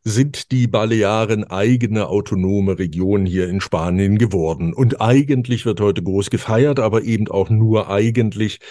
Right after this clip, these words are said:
Wir erklären Ihnen jetzt in fünf Minuten Mallorca, warum nur eigentlich.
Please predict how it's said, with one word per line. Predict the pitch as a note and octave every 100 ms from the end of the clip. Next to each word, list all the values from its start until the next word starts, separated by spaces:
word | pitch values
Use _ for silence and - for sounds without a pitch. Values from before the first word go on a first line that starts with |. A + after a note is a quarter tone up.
| - -
Wir | G2+
erklären | F2+ - F#2 G2+
Ihnen | G2 F#2
jetzt | F#2+ - -
in | - F#2+ F2
fünf | E2+ C#3+ C3
Minuten | B2+ G#2+ G#2 G#2+
Mallorca, | F#2 E2+ E2+ G2+ F2 E2+
warum | G#2 F2 G#2 G2+ D#2+ _
nur | - G2 F2 D#2 - -
eigentlich. | F2 E2 E2 - - -